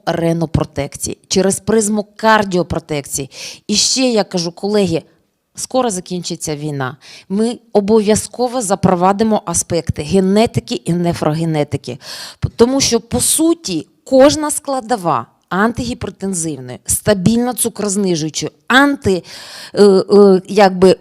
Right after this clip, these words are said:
урат знижуючої, гіпоурікемічної, всі вони діють через що? Через котранспортери, взаємодіють з котранспортерами, які розташовані де? В нирках.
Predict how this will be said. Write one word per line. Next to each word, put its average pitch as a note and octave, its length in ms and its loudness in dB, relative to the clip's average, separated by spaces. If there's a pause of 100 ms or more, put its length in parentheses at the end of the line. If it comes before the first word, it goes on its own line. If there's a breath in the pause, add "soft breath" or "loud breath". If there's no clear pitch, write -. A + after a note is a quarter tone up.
урат C4+ 400 6
знижуючої, F#3 640 0
гіпоурікемічної, G#3+ 1120 -2
всі - 280 -2
вони B3+ 260 0
діють G#3+ 320 -4
через F#3+ 280 -2
що? C#3 300 -6 (160)
Через F3+ 340 -4
котранспортери, F#3+ 1500 0 (140)
взаємодіють F3 880 0
з - 120 -4
котранспортерами, G#3 1120 0
які G3+ 300 -2
розташовані G#3+ 760 -2
де? D3+ 200 -4 (200)
В D#3+ 60 -12
нирках. D#3 580 -4